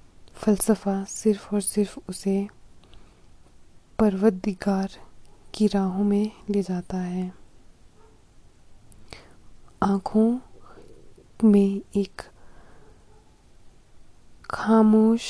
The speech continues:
शांत इंसान रहने लग जाता है।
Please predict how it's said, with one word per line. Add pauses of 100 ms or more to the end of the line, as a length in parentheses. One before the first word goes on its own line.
(300)
शांत (760)
इंसान
रहने
लग
जाता
है।